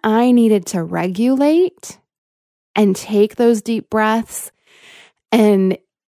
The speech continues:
engage in the practices of connecting with my breath and my body and allowing the tears to fall and just to breathe and know that I am safe right here, right now, today.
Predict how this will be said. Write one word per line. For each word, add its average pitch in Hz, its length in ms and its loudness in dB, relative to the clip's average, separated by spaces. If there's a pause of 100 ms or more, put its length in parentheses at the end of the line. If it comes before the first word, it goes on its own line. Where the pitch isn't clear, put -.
engage 214 680 4
in 226 120 2
the 214 80 2
practices 208 720 -4
of 190 140 -6
connecting 190 640 -4
with 202 180 0
my 190 140 -2
breath 196 340 -6
and 196 160 -4
my 185 160 -4
body 190 440 -2
and 180 120 -4
allowing 185 460 -4
the 180 80 -4
tears 175 360 -6
to 190 100 -10
fall 175 520 -4
and 175 180 -6
just - 200 -14
to 185 100 -8
breathe 185 500 -4
and 185 200 -2
know 190 240 0
that 202 100 -2
I 190 80 -2
am 180 180 -4
safe - 540 -8
right 196 240 -6
here, 226 220 -4
right 220 240 -6
now, 233 180 -4
today. 233 540 -6